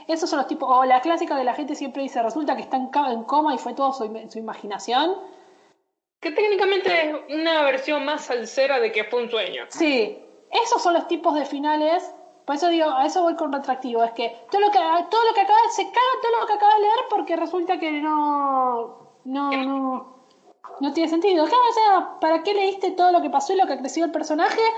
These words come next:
Speaker 1: si se despierta y no le afectó nada y sigue con su vida de siempre? O sea, odio. Esos son los tipos de finales. Pero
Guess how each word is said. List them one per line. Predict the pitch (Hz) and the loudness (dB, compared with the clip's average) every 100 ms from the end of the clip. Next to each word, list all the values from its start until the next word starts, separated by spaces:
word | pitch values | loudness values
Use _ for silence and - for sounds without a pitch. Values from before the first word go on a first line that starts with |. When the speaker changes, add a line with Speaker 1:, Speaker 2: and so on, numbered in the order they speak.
| - - | -6 -10
Speaker 1:
si | - | -6
se | - | -2
despierta | 277 262 359 359 359 | -2 0 2 2 2
y | 370 | 0
no | 302 | 0
le | |
afectó | 302 294 320 | 0 -2 -4
nada | 330 381 | 0 0
y | 370 | 0
sigue | 320 | -2
con | 302 | -4
su | 277 | -6
vida | 277 269 | -4 -4
de | |
siempre? | 262 226 220 220 | -4 -8 -6 -8
O | 220 | -4
sea, | 220 - - - - - - _ _ _ | -4 -4 -8 -20 -20 -20 -20 _ _ _
odio. | - 247 214 - | 0 0 0 -4
Esos | 370 381 | -2 -2
son | 320 | -2
los | 269 | -4
tipos | - 277 277 | -4 -6 -4
de | |
finales. | 262 262 247 226 - - - - - | -4 -6 -6 -6 -10 -18 -20 -10 -2
Pero | 294 302 285 277 277 277 | 0 2 4 4 4 4